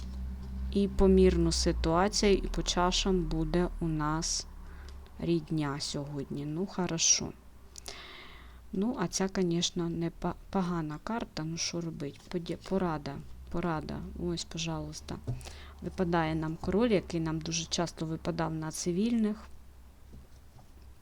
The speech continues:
Бути готовими, бути розумними, бути толерантними і мати на увазі, що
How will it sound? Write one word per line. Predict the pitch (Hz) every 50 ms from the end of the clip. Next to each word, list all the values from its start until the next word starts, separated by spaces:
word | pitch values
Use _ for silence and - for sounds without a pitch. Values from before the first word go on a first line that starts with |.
| - - - - - - - - - - - - - - - - - - - - - - - - -
Бути | 175 175 196 190 190 196 - 156 147 156 170 - - - - - -
готовими, | 160 170 165 - - 165 160 165 175 202 214 220 226 220
бути | 185 156 165 165 160 - - 147 143
розумними, | 147 151 156 156 151 151 151 151 156 160 180 196 202 208 202
бути | 175 156 165 - - 160 147
толерантними | - - 156 151 151 151 156 156 165 175 185 190 208 202 202 202 208 214 214 220 - - - - - - - - - - - - - - - - - - - - - - - -
і | 175 170 180 196
мати | 202 185 170 170 170 - - 160
на | 156 156
увазі, | 156 156 156 160 170 185 180 185 190 190
що | - - - - 165 156 160 185